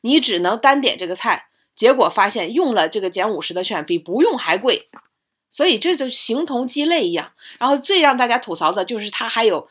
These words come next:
仅限七天的使用期，就领了之后只有七天的使用期。据说，据说第三批啊，就是十天的使用期，就是你领了之后还要马上赶紧用，不用马上就过期了。大家都只有周末才有时间用嘛，平时可能也没有时间，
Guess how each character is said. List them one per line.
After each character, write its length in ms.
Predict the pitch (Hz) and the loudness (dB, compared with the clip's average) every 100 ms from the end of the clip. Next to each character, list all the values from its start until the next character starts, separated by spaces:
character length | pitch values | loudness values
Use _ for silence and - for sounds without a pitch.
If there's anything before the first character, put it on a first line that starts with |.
| _ - _ _ | _ -20 _ _
仅 340 | - 185 156 | -6 -4 -4
限 300 | - 294 220 196 | -2 0 0 -2
七 320 | - 294 302 | -2 0 0
天 200 | 277 214 | 0 -2
的 100 | 190 | -2
使 140 | - | -2
用 140 | 156 156 | -4 -6
期， 180 | 175 170 | -8 -2
就 140 | 240 | 0
领 220 | 214 170 | 0 -2
了 180 | 165 202 | 0 0
之 140 | 208 | 2
后 200 | 185 208 | 0 0
只 100 | 202 | 0
有 120 | 240 170 | -2 -2
七 220 | - 262 | -2 -4
天 140 | 240 | -6
的 60 | 202 | -6
使 120 | 180 | -6
用 140 | 151 | -8
期。 140 | 151 165 | -10 -10
据 160 | 247 | -8
说， 280 | 240 240 240 - - - | -6 -6 -6 -10 -20 -8
据 140 | 285 | -2
说 160 | 277 269 | 2 2
第 100 | 277 | 2
三 260 | 294 277 | 2 2
批 160 | 277 240 | 2 2
啊， 140 | 185 | 2
就 120 | 170 202 | 2 -2
是 40 | |
十 220 | - 202 | 0 0
天 140 | 220 190 | -2 -4
的 40 | |
使 120 | 185 | -4
用 120 | 151 151 | -6 -10
期， 220 | 156 - - - | -14 -18 -20 -2
就 100 | 359 | 0
是 120 | 320 | 4
你 180 | 294 381 | 6 6
领 160 | 339 175 | 4 2
了 100 | 226 | 2
之 80 | |
后 80 | 285 | 4
还 80 | 294 | 6
要 80 | 320 | 6
马 220 | 285 208 | 6 6
上 220 | 240 339 | 4 2
赶 180 | 233 285 | 2 0
紧 100 | 226 | 0
用， 160 | 247 220 | -2 -2
不 140 | 285 | -2
用 120 | 359 | 0
马 140 | 226 - | -2 -2
上 140 | 277 | -6
就 100 | 233 | -4
过 120 | 175 | -4
期 180 | 170 170 | -4 -8
了。 140 | - _ _ _ - | -10 _ _ _ -2
大 120 | 285 | 2
家 160 | 277 285 | 4 2
都 120 | 294 | 2
只 120 | 254 | 0
有 100 | 277 | 0
周 160 | 214 247 | 2 2
末 140 | 285 | 2
才 120 | 233 | 0
有 100 | 196 | -2
时 120 | 160 170 | -4 -4
间 140 | 170 | -4
用 80 | 180 | -4
嘛， 100 | 143 | -6
平 200 | - 214 | -6 -6
时 140 | 214 | -6
可 100 | 214 | -6
能 160 | 170 175 | -6 -4
也 80 | 160 | -4
没 100 | 165 | -2
有 120 | 190 | -4
时 120 | 170 | -4
间， 240 | 170 160 | -6 -8